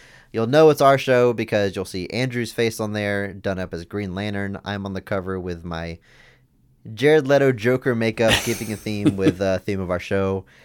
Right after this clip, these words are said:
Again, each week we take a look at a superhero movie that was poorly received upon release, but we're only talking about the positives, much like we did on this episode, except it's usually more challenging <laughs>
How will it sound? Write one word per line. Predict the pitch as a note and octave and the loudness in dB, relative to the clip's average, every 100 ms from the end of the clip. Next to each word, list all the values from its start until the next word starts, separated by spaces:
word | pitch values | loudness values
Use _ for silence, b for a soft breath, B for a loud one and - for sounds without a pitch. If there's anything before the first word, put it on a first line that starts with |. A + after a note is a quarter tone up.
| b - | b -12
Again, | F#2 G2+ G2+ | -6 -4 -4
each | A2 - | -6 -2
week | A2+ A2+ | -2 -2
we | G#2+ G2 | -4 -4
take | - A2 | -2 -4
a | G#2+ | -2
look | G#2 | -2
at | G2 | -2
a | |
superhero | - A#2 G#2+ G#2+ | -4 -6 -4 -4
movie | G#2 G2+ G2+ | -4 -4 -4
that | E2+ | -4
was | E2+ | -6
poorly | - B2+ B2+ C#3 | -6 -4 -4 -4
received | A#2+ B2+ A2 | -4 -4 -6
upon | - A#2 | -4 -4
release, | B2 C3 C3 | -4 -4 -4
but | C3 A#2+ | -2 -2
we're | B2 | 0
only | D#3+ G3+ G3 | 0 0 4
talking | D#3+ D#3+ C#3 | 4 4 -2
about | C3+ | -4
the | - | -4
positives, | A2+ B2+ A#2 E2 D#2+ A#2 | 0 0 0 -6 -10 -10
much | B2+ C#3 | -6 -4
like | C3 - | -4 -4
we | B2 | -8
did | A#2 B2+ | -4 -4
on | A2 C#3 | -2 -2
this | G#3 E3 | -2 0
episode, | - - F#2+ F#2 - b b B2+ | -2 -4 -4 -4 -8 b b -10
except | B2+ A2 | -6 -6
it's | A2 | -6
usually | D3 D#3 D3 | -8 -6 -6
more | A#2 | -4
challenging | G#2+ - A#2+ A#2 F#2 F2+ F2+ | -6 -6 -4 -4 -6 -6 -8
<laughs> | F#2 | -10